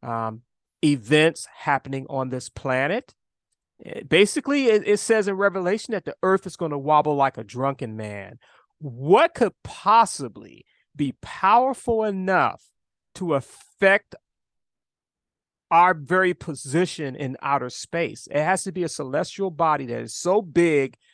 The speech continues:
and has such a magnetic effect on us to be able to shake the, shake our planet like a drunken man. The Bible states it clearly.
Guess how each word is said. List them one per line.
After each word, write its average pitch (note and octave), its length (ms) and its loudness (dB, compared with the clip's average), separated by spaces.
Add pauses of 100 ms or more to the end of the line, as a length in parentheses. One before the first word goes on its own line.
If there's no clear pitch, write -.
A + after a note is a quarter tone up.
(260)
and B2+ 140 -4
has C3+ 200 0
such F#3+ 300 2
a A3+ 80 0
magnetic E3+ 1000 0 (1300)
effect - 800 -2
on C3 220 -6
us A2 360 -10 (220)
to D#3 120 0
be D#3 140 0
able D3 140 -2
to B2+ 80 -8
shake - 560 -2 (300)
the, D3+ 80 -16 (300)
shake - 320 -4
our E3 140 2
planet F#3 400 -4
like C3+ 200 -6
a B2+ 60 -10
drunken C#3+ 460 -8
man. G2 340 -20 (300)
The A#2+ 80 -4
Bible G3 340 2
states - 380 -8
it G3 120 -6
clearly. D3+ 580 -8